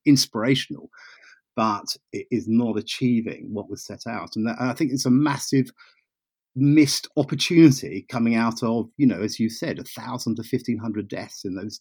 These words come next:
two hospitals and, you know, all those relatives and everything. All they really want, all anybody really wants, I find, when you have a, a relative within the N H S whose family member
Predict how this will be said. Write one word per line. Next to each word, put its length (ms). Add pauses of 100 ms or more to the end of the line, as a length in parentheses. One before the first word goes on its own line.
two 340
hospitals 760 (460)
and, 220
you 60
know, 220
all 160
those 240
relatives 500
and 120
everything. 360
All 180
they 180
really 240
want, 360
all 220
anybody 520
really 220
wants, 380 (100)
I 120
find, 320
when 100
you 80
have 220
a, 140 (380)
a 80
relative 520
within 240
the 100
N 100
H 220
S 320 (140)
whose 280
family 380
member 500